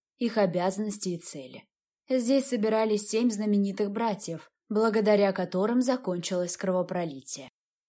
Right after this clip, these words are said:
И вот до этого момента я, как и многие другие, считал, что реликвия утеряна. Ведь храмовники отправляли целую экспедицию на поиски, в результате которой ничего не обнаружилось.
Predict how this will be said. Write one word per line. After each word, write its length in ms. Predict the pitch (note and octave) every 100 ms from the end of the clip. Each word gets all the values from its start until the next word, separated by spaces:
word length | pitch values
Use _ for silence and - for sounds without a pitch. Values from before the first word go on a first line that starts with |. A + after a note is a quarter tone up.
| _
И 100 | A3
вот 180 | A3 A3+
до 100 | A3
этого 340 | A#3 B3 G#3 G#3+
момента 680 | G#3 A3 C#4+ A#3 F3 E3 - _ _
я, 320 | G3 G3+ A3 A3
как 200 | B3 C4+
и 40 |
многие 380 | A#3+ F#3+ D#3+ D#3+
другие, 680 | D3 D3 F#3 B3 F3 C#3+ _ _ -
считал, 420 | - A3+ A3 A3
что 240 | A3 D4
реликвия 560 | C#4 A#3+ F#3+ G3 G#3 G#3+
утеряна. 680 | A3 C#4 C4+ F3 D3+ D#3 - _ _ _ _ A3+
Ведь 220 | A#3+ -
храмовники 840 | G#3 G#3 G#3 A#3+ G3+ F#3+ G3 F3 _ _ _
отправляли 720 | - A#3+ A#3+ A3+ G#3+ A3 G#3+ A3
целую 440 | - C4 C4+ C4
экспедицию 640 | - - A#3+ C4+ C4 C4
на 120 | C4
поиски, 680 | C4+ D4+ A3+ E3 - D#3 - _ _ _
в 60 | A3
результате 560 | A3+ A3 G#3+ G#3+ G#3 G#3+
которой 420 | G#3 G3+ F#3+ G#3
ничего 420 | A3 G#3+ G#3 F#3+
не 140 | G3
обнаружилось. 920 | G3+ G3+ G#3+ C4 A#3+ F#3+ D3+ - -